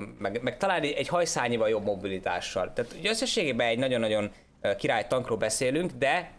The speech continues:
én úgy érzem, hogy az ágyú nem annyira megbízható, mint a Conquerornak van, és, ö, én ezért egy pici, pici, pici csalódtam ebben a tankban, tényleg egy hajszányit. Alapvetően egy jó ágyúja van, mert ha megnézitek, ugye kétszázötvennyolc milli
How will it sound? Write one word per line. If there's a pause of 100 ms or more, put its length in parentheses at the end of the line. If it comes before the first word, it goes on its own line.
én
úgy
érzem,
hogy
az
ágyú
nem
annyira
megbízható,
mint
a
Conquerornak
van, (320)
és,
ö,
én
ezért
egy (600)
pici, (100)
pici,
pici
csalódtam
ebben
a
tankban,
tényleg
egy
hajszányit. (260)
Alapvetően
egy
jó
ágyúja
van,
mert
ha
megnézitek, (300)
ugye
kétszázötvennyolc
milli